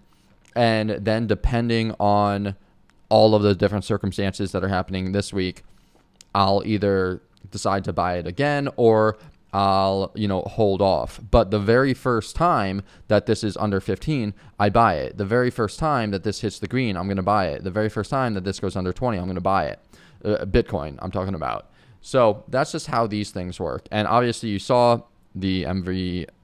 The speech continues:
the M V R V Z score is not in the green, so that doesn't tell me anything. The R hodl ratio is not in the green, so that doesn't tell me anything. The Bitcoin rainbow chart is in the accumulate phase. Uh, okay, I don't know why I said it like that. It's in the accumulate phase.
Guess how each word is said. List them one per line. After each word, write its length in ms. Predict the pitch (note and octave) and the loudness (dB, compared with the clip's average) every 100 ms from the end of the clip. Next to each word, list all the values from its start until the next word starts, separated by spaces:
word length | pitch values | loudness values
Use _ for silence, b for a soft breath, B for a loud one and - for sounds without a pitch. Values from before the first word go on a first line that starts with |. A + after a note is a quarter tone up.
| - | -6
the 180 | G#2 G#2 | -2 0
M 200 | G2 G2+ | 0 -2
V 140 | G2 | 0
R 140 | F#2 F#2 | 0 -2
V 160 | F2+ | -4
Z 180 | F2 F#2+ | -6 -6
score 280 | - F#2+ F#2 | -2 -2 0
is 220 | D#2+ F2 | -2 -6
not 180 | F2+ D#2 | -6 -6
in 60 | F2 | -6
the 60 | |
green, 260 | G2 A2+ G#2+ | -4 -4 -4
so 120 | F2+ | -4
that 140 | F2 | -4
doesn't 220 | F2+ F2+ - | -6 -8 -4
tell 140 | A2+ | -2
me 120 | A#2 | -2
anything. 400 | A2 G#2+ A2 G#2+ | -2 -2 -2 -2
The 100 | F#2+ | -2
R 140 | D#2+ F2 | -2 -2
hodl 260 | G#2+ G2 | 0 0
ratio 300 | G2 G2 F#2 | 0 -2 -4
is 100 | F2 | -4
not 80 | E2+ | -6
in 60 | E2+ | -6
the 60 | |
green, 220 | G2+ G#2 | -4 -4
so 120 | G2 F#2 | -4 -4
that 160 | F#2 | -2
doesn't 220 | G2 G2 | -4 -6
tell 140 | F#2+ G2+ | -4 -4
me 100 | F#2+ | -2
anything. 280 | F#2+ G2+ F#2 B B B - | -2 -4 -6 B B B -6
The 140 | G2 | -4
Bitcoin 260 | F#2 G2+ F2+ | -2 -2 0
rainbow 300 | A#2+ C#3 C3 | 2 2 2
chart 340 | C3 C3 C3 | 4 4 2
is 140 | G2+ G2+ | 0 -4
in 60 | |
the 140 | F#2 F2+ | -2 -2
accumulate 800 | - - F#2 F2 G2+ C3+ - - | -4 -6 -4 -2 0 0 -4 -8
phase. 600 | C3+ B2+ B2 B2 - - | -4 -2 -2 -6 -10 -14
Uh, 120 | F2 - - G2+ | -14 -14 -10 -10
okay, 160 | - | -8
I 80 | G2 | -6
don't 100 | G2 | -4
know 100 | F#2+ | -2
why 60 | F2 | -4
I 40 | |
said 120 | F#2+ | -4
it 40 | D2+ | -6
like 140 | F2 | -2
that. 260 | A2+ A#2+ - | 0 0 -2
It's 140 | - | -8
in 80 | F#2+ | -6
the 100 | F2+ | -6
accumulate 440 | F2+ - B2+ A#2+ A#2 | -6 -4 -4 -2 0
phase. 300 | A#2+ A#2 | -2 -2